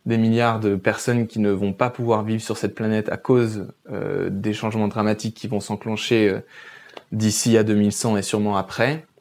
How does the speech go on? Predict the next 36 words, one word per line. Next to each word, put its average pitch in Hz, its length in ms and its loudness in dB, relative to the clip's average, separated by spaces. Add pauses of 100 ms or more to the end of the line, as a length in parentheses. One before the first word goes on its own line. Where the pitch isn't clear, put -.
(180)
Et 123 100 4
ce, - 140 0
pour 113 260 -2
une 104 60 0
très 117 180 -2
longue 110 180 0
période 104 260 -2
de 95 100 -2
temps, 123 200 -6
parce - 160 -16
qu'une 101 180 -4
fois 107 120 -2
que - 60 -14
c'est - 100 -6
enclenché, 101 600 -4 (120)
ça - 580 -8
prend - 140 -8
très, - 160 -14
très - 160 -12
longtemps 95 340 -10
avant 85 180 -8
de 87 120 -8
se - 140 -12
désenclencher. 110 840 -2 (840)
Euh, 110 1040 2
donc 127 240 6
à 143 80 6
ce - 100 -2
niveau-là, 160 260 8
je 175 60 0
suis 160 100 -2
pas, 131 640 6
je 123 60 -6
suis - 120 4
pas 147 180 8
optimiste. 135 720 2